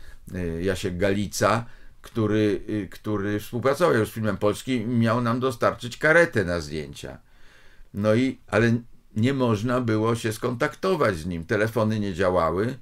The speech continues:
a jak już działały, to nie można się było połączyć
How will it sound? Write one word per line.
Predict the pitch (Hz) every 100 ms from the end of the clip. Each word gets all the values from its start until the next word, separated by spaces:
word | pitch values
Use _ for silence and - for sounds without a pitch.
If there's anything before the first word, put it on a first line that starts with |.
| - - - -
a | -
jak | 110 110
już | 110
działały, | 87 101 98 98 110
to | 107 98
nie | 95
można | 95 90 95
się | -
było | 87 92 82
połączyć | 92 85 87 78 - 95 -